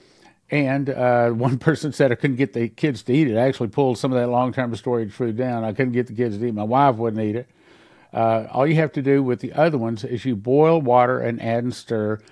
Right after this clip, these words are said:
A lot of times what you get is macaroni and cheese or man-made processed food,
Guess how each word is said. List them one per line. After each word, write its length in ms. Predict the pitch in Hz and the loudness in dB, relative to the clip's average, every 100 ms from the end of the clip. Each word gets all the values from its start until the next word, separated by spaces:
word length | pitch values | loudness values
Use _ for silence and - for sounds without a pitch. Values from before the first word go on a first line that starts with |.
| _ _ | _ _
A 60 | 123 | 2
lot 180 | 147 156 | 2 2
of 80 | |
times 320 | - 143 143 - | 0 0 0 0
what 220 | 135 - | -2 -2
you 60 | |
get 160 | 127 131 | -2 0
is 100 | 120 | 0
macaroni 580 | 113 131 127 127 127 123 | -2 -2 -2 -2 -2 -2
and 100 | 120 | -4
cheese 300 | - 120 113 | -2 -2 -2
or 80 | 117 | -2
man-made 520 | 117 123 117 120 107 | -2 -2 0 -2 -2
processed 540 | 120 117 - 117 110 | 0 0 0 -4 -4
food, 360 | - 117 113 | -2 0 0